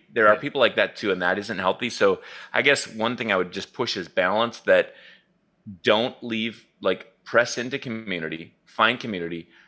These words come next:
Speaker 1: find a place with people that can know you and love you. But I'm just thinking of someone who's been reaching out to us from twenty years ago and wants us to, from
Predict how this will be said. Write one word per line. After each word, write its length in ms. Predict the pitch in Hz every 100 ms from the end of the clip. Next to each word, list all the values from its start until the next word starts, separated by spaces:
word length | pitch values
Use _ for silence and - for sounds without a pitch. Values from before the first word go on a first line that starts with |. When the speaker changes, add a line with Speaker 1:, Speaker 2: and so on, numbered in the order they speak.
| _
Speaker 1:
find 460 | _ - 113 123 143
a 40 |
place 460 | - - 110 - -
with 240 | 107 98 -
people 240 | 104 101
that 240 | 95 - -
can 220 | 101 98
know 160 | 92
you 200 | 98 101 -
and 160 | 87
love 200 | 90 95
you. 240 | 80 78 - -
But 80 | 104
I'm 80 | 120
just 160 | 127
thinking 200 | - 113
of 80 | 101
someone 280 | - 107 98
who's 280 | 101 90 - _ -
been 160 | 101
reaching 340 | 104 110 - 101
out 200 | 92 -
to 120 | -
us 380 | 85 90 - - _
from 180 | - 90
twenty 340 | 87 - 113 113
years 360 | 101 101 98
ago 460 | 95 80 65 71 80 _ - - -
and 120 | 107
wants 260 | 110 110 -
us 180 | 110 -
to, 140 | 101 95 - 98
from 340 | - 107 92